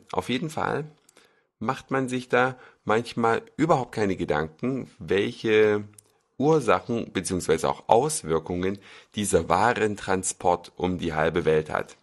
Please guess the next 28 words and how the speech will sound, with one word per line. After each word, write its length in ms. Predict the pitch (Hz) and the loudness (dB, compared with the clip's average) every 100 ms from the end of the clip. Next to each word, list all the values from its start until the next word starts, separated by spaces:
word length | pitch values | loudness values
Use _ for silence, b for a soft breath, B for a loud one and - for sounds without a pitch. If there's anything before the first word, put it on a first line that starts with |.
| - | -6
Ich 100 | 160 | -6
hab 100 | 156 | -4
ein 60 | |
drittes 320 | 156 165 165 | -6 -8 -8
Beispiel. 600 | - - 113 - 170 196 - | -2 -2 -2 -6 -8 -8 -10
Ich 160 | - 120 | -14 -10
hab 160 | 123 117 | -8 -4
in 100 | 120 | -2
Amerika 680 | 101 113 117 110 107 113 B B B B B | 0 -2 -4 -4 -4 -4 B B B B B
flüssige 600 | - - 135 151 156 131 | -14 -6 -4 -4 -2 2
weiße 320 | 95 110 - 120 | 4 4 2 -2
Schokolade 640 | 107 - 87 92 110 104 | -2 0 2 2 2 0
gesehen, 520 | 78 76 78 101 123 | -2 -2 -2 -2 -2
die 140 | 110 98 | -4 2
da 160 | 90 | 2
in 180 | 52 85 | 2 0
den 140 | 85 | -2
Kaffee 460 | 85 127 - 131 104 | -4 -6 -4 -2 -2
hineinkommt, 800 | 90 82 78 80 82 104 123 147 | -2 -2 0 -2 0 2 2 0
also 240 | 92 87 80 | -2 -2 -2
bei 320 | 73 73 76 | 0 0 -2
Starbucks, 680 | - 57 101 58 60 - | -2 0 0 0 -2 -4
da 280 | - 78 78 | -4 -2 -4
schmeißen 400 | - 85 87 - | -6 -4 -6 -6
die 80 | 87 | -8
sowas 280 | 82 73 76 | -4 -6 -4
immer 220 | 80 80 | -4 0
rein. 260 | 87 123 | 0 0